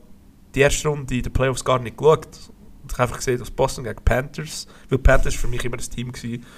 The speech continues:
anders als bei euch, es, es hat bei mir eigentlich gar nicht existiert. Ich kenne null Geschichte von den Panthers eigentlich. Das erste Mal, wo ich jetzt eben den Goalie und den Tschuk, wie er, <laughs> wie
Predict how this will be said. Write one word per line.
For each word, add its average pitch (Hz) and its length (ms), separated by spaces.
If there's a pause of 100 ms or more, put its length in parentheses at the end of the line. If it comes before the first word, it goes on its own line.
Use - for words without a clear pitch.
(360)
anders 147 320
als 131 140
bei 143 180
euch, 151 100
es, - 280
es - 120
hat 120 120
bei 127 80
mir 113 120
eigentlich 92 180
gar 113 180
nicht 113 140
existiert. - 840 (460)
Ich - 100
kenne 127 300
null 160 500
Geschichte - 280
von 143 120
den 139 120
Panthers - 460
eigentlich. - 320 (960)
Das - 120
erste 127 240
Mal, 131 80
wo 127 80
ich 117 80
jetzt 120 160
eben 123 340 (160)
den 113 60
Goalie 180 380 (260)
und - 360
den - 120
Tschuk, - 380 (680)
wie 175 60 (180)
er, - 380
<laughs> 135 60
wie 190 60